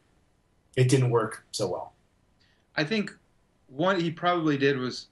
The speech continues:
Speaker 2: similar to The Man of Steel, where he just kinda had a lot of instrumental involvement over kind of like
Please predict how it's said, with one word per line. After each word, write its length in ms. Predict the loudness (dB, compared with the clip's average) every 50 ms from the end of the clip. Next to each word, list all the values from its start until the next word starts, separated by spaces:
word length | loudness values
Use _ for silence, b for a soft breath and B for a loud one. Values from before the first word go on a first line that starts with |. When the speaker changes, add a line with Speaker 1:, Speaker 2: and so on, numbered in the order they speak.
| _ -16
Speaker 2:
similar 440 | -14 -4 0 2 2 2 2 2 0
to 240 | 0 2 0 0 2
The 140 | 0 0 0
Man 220 | 2 2 2 0
of 80 | 0 0
Steel, 420 | 0 2 2 2 2 0 -2 -6 _ _ -12 0
where 160 | 4 4 6 6
he 80 | 4
just 200 | 4 2 0 2
kinda 220 | 2 2 4 4 4
had 240 | 4 4 4 4
a 60 | 4 4
lot 300 | 4 4 6 6 6 4
of 320 | 4 2 0 -4 -10 -18 _ 0
instrumental 640 | 0 0 2 2 2 4 4 6 6 4 4 2 2
involvement 720 | 0 0 0 2 4 4 4 4 4 4 4 4 2 4 4
over 440 | 4 6 6 6 4 2 2 -2 -6 _ _ _ _
kind 320 | -6 0 2 2 4 4 4
of 120 | 4 4
like 300 | 4 4 4 0 -6